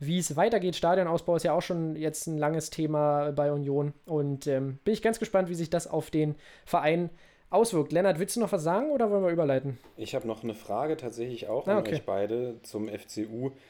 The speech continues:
Speaker 2: Mischa, du hast es nämlich so schön gesagt, bei Sebastian Andersson, Köln verpflichtet mit Andersson quasi einen Spieler, der im System Union Berlin gut funktioniert hat, dann aber bei Köln gar nicht. Und da in die Richtung geht auch meine Frage:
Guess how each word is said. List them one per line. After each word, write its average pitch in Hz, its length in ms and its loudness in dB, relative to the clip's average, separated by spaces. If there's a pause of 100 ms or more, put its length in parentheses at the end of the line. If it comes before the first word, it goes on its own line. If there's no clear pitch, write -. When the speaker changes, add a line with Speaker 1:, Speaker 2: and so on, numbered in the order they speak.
(880)
Speaker 2:
Mischa, 120 240 -2
du 104 100 0
hast 117 80 -6
es 120 140 -8
nämlich 120 200 -4
so 117 100 -6
schön 123 280 -2
gesagt, 113 480 -4 (240)
bei 110 380 0
Sebastian 104 440 -6
Andersson, 117 680 -2 (1200)
Köln 117 340 0
verpflichtet 110 460 -8
mit 107 100 -4
Andersson 107 420 -4 (120)
quasi 104 300 -4
einen 104 380 -4
Spieler, 117 340 -2
der 107 120 0
im 104 120 -4
System 117 380 -4
Union 110 280 -2
Berlin 113 420 -2
gut 123 180 -8
funktioniert 117 460 -4
hat, 117 160 -4
dann 104 120 -2
aber 101 240 -2
bei 95 140 0
Köln 107 320 -2
gar 95 200 -2
nicht. 87 200 -4 (340)
Und 95 280 -10 (360)
da 98 260 -4
in 101 140 -4
die 104 100 -2
Richtung 104 260 -4
geht 101 140 -2
auch 104 80 -2
meine 98 220 -4
Frage: 101 500 -4